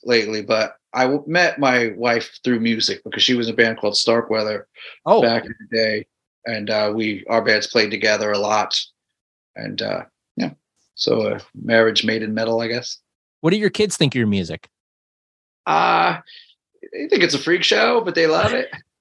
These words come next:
Speaker 1: You know? I mean, my, my daughter is much more enthusiastic about it. You know, she's, you know, she's more of, of like, like an art, artsy kid, you
Speaker 2: Yeah.
Speaker 1: know, and my son's a little bit like, "Ah, I like this when nobody's around, but,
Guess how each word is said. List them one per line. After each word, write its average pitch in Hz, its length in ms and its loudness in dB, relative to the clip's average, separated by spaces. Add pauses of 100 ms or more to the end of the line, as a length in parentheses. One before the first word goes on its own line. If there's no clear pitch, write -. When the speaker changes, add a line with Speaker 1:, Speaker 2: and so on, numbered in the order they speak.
(520)
Speaker 1:
You 160 100 4
know? 180 220 4 (920)
I 185 180 2
mean, 190 160 2
my, 175 260 2 (240)
my 147 160 2
daughter 165 400 2
is 151 160 0
much 147 220 0
more 156 160 0
enthusiastic 147 800 0
about 175 320 2
it. - 220 0
You 143 160 2
know, 139 80 2
she's, 143 480 -2 (160)
you 143 100 -4
know, 135 120 -2
she's 135 420 -2
more 135 240 2
of, 127 180 2 (240)
of 120 180 -2
like, 120 380 0 (400)
like 123 220 0
an 120 60 2
art, 123 240 0 (640)
artsy 123 320 -4
kid, 127 320 0 (260)
you 127 140 0
Speaker 2:
Yeah. 131 40 4
Speaker 1:
know, 131 180 2
and 117 160 -4 (160)
my 120 100 -6
son's 131 320 0
a 123 60 -2
little 123 180 0
bit 120 180 0
like, 117 240 0
"Ah, 104 380 -10 (1080)
I 123 80 2
like 127 240 2
this 123 280 2
when 113 500 -2
nobody's 117 380 0
around, 113 520 -2
but, 107 260 -4